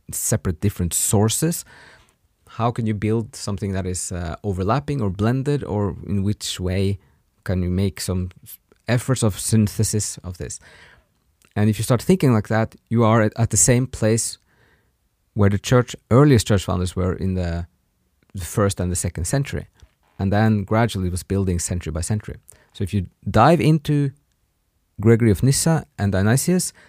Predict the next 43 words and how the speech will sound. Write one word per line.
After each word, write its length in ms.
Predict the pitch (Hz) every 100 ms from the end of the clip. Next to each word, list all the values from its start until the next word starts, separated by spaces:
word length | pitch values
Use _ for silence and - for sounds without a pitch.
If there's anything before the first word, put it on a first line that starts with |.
| _ _ -
then 260 | 87 107
you 80 | 117
can 140 | 113
read, 260 | 101 95 101 _ _
for 140 | _ -
example, 400 | - 92 92 85
Maximus 380 | 92 87 98 -
the 100 | 90
Confessor 420 | 95 143 - 76
and 120 | 87
understand 480 | 92 95 - 110 113
it. 100 | 120 - - - - _ -
And 140 | 110
then 140 | 110
furthermore, 540 | 107 160 170 131 104 104
you 60 |
can 140 | 104 107
end 220 | 113 113
up 140 | 104 -
with 100 | 85
Aquinas 720 | 78 - 120 131 139 - -
in 380 | - 95 95 92 - 180
the, 280 | 82 76 55
the 280 | - 67 71 -
twelve 280 | - 113 120
hundreds, 500 | 131 143 170 - - _ _ _ _ _ _ _ _ _ -
and 360 | 107 107 104
you 80 | 110
see 420 | - - 110 113
what 240 | 110 104 95
he 400 | - - 123 107
is 160 | -
doing, 320 | - 98 95
like, 160 | 92 90 -
all 460 | 85 104 110 113
the 80 | 107
books 360 | 90 104 - -
and, 280 | 95 87 85
and 280 | 60 90
the, 220 | 76 73 - _ _ _ _ _ _
and 180 | - 90
the 120 | 90
th-, 260 | 85 -